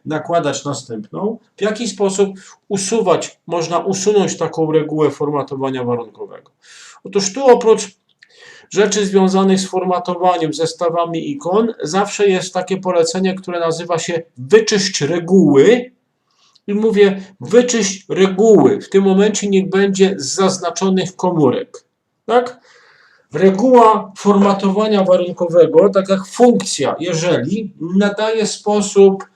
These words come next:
już nie liczenia, tylko sposób kolorowania danych. Jeszcze raz pokazuję, jak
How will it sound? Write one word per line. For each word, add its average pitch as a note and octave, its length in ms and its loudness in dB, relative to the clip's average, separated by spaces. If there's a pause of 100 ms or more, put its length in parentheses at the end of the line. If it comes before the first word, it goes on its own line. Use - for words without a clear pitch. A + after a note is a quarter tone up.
(120)
już D#3+ 180 -10
nie A3 140 0
liczenia, F3 500 -4
tylko F#3+ 280 -10
sposób G3 460 -8
kolorowania F3+ 640 -2
danych. - 420 -10 (800)
Jeszcze A#3 400 0
raz A3+ 240 -2
pokazuję, G#3 580 -2
jak F#3+ 160 -2